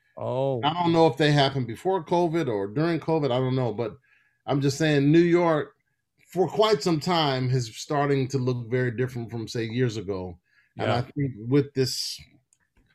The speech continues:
Speaker 2: pandemic, it's even more so. You know, just stuff is just different.
Speaker 1: Yeah.
Speaker 2: Closures and stuff, we're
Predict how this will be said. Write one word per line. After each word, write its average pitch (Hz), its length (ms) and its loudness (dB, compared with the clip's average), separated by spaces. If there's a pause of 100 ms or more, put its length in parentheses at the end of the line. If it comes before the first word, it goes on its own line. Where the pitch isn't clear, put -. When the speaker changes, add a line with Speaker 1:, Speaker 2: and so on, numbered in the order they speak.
(220)
Speaker 2:
pandemic, 135 540 0
it's 113 300 -6
even 120 220 -2
more 113 260 -4
so. 82 300 -10 (220)
You 101 140 -10
know, 95 160 -8
just 123 160 -10
stuff 139 280 -2
is 113 120 -8
just 113 240 -16
different. - 320 -6 (1120)
Speaker 1:
Yeah. 127 400 6
Speaker 2:
Closures 156 240 2
and 156 100 2
stuff, - 360 -4
we're 120 80 -4